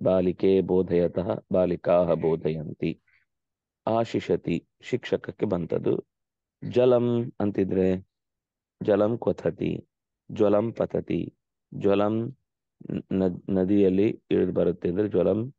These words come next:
ಆಶಿಷತಿ. ಜಲಂ ನೃತ್ಯತಿ ಅಂತ ನಾವು ಪ್ರಯೋಗ ಮಾಡ್ಬೋದು. ಈಗ ಈ ತಡಸಲುಗಳಲ್ಲಿ ಅಥವಾ ಝರಿಗಳಲ್ಲಿ ಅದು ಕಲ್ಲಿನ ಮೇಲೆ ಬಿದ್ದು ಒಂಥರ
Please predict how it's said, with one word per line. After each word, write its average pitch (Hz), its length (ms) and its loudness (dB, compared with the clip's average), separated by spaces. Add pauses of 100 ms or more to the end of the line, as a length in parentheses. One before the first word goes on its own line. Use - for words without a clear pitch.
(360)
ಆಶಿಷತಿ. 87 800 -4 (580)
ಜಲಂ 110 600 0 (920)
ನೃತ್ಯತಿ 135 880 0
ಅಂತ 113 200 -6
ನಾವು 113 240 -2
ಪ್ರಯೋಗ 98 300 -2
ಮಾಡ್ಬೋದು. 90 400 -2
ಈಗ 80 120 -2 (1040)
ಈ 82 480 -2 (960)
ತಡಸಲುಗಳಲ್ಲಿ 90 840 0
ಅಥವಾ 87 520 -4
ಝರಿಗಳಲ್ಲಿ 92 920 0 (640)
ಅದು 98 180 0
ಕಲ್ಲಿನ 95 380 2
ಮೇಲೆ 92 200 0
ಬಿದ್ದು 101 400 -2
ಒಂಥರ 87 500 0